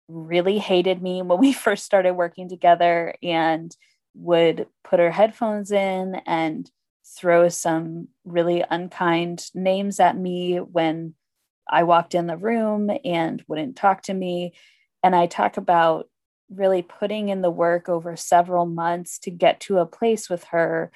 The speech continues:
where she was willing to pick up some of the academic work that I had for her. And the story does not end with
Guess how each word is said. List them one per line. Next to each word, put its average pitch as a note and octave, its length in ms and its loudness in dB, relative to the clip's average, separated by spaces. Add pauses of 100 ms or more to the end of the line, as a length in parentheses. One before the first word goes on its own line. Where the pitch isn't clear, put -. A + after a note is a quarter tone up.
(320)
where E3+ 540 4
she - 400 -6
was F3 280 2
willing E3+ 400 0
to D#3+ 680 -6 (360)
pick - 260 -2
up - 180 4
some F3 260 -2
of E3+ 160 -4
the F3+ 80 0
academic E3 680 -2
work F3 340 -4
that F#3+ 100 0
I F#3+ 100 0
had G3 340 -2
for G#3+ 160 0
her. A#3+ 340 -2 (680)
And F#3 580 -2 (580)
the G3+ 140 4
story A#3+ 520 2
does G3+ 220 -2
not F#3+ 440 -6
end F#3 500 -4 (520)
with F3+ 220 2